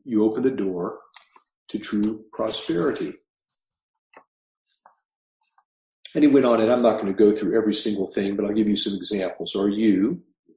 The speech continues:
so you ask the question, so you need to work on these things if you are not. And, you know, are, are you energetic, enthusiastic, glad to be alive? Are you goal-oriented? Are you sincerely committed to awakening to your full spiritual potential as soon as possible?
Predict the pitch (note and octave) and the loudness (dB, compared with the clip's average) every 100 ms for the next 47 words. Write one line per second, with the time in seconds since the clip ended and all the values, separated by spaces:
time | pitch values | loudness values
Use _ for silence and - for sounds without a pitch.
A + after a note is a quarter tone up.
0 | _ - F2+ F#2+ G#2 - - - C3+ C3 | _ -10 -6 -2 -2 -4 -8 -4 -2 0
1 | - G2+ G#2 - F#2+ F#2+ G2 F#2+ G#2+ A#2 | -2 -6 -6 -6 -6 -4 -4 -4 -2 -2
2 | A2+ G2 F#2+ F2 - G2+ F2 - G2 F#2+ | 0 -4 -4 -6 -6 -6 -8 -8 -4 -2
3 | F2+ F#2 G#2 F#2 G#2 A2 F#2 - _ A2+ | -4 -4 -2 -2 -4 -6 -12 -16 _ -6
4 | A#2 F#2 G#2+ - A2+ A2 A2+ A2 A2 A#2 | -4 -4 -6 -4 -2 2 2 4 2 -2
5 | A2+ B2 A#2+ C#3 - - - - C#3 - | -2 -4 -2 0 0 -2 -6 0 2 2
6 | C#3+ E3 E3+ - C3+ - C3+ C#3 B2+ D3 | -2 -2 -4 -8 -12 -6 -4 -2 0 0
7 | C#3+ D3+ C3 G#2+ - _ _ _ _ - | 0 0 -2 -6 -10 _ _ _ _ -6
8 | C3 C#3 D#3 E3 D3+ A#2+ F#2+ E2+ C#2 - | -4 -2 2 4 4 4 2 -4 -8 -12
9 | - _ _ _ A2 G#2 - - C3 B2 | -16 _ _ _ -2 -2 -2 0 2 2
10 | B2 - D3 D3 D3+ D#3 D3 D3+ D#3+ G#2+ | 0 -2 0 2 4 4 6 4 4 2
11 | G#2 F#2+ G2+ G2+ G2 - - D#3+ D3+ - | -4 -4 -4 -4 -6 -8 2 4 4 2
12 | - D3 C#3 C3+ - C3 D3 C#3+ - G2 | 2 2 2 0 -2 -2 -2 -4 -2 -2
13 | G2 - A#2+ A#2 - C#2 - - - - | -2 -4 -6 -6 -6 -6 -4 -6 -12 -18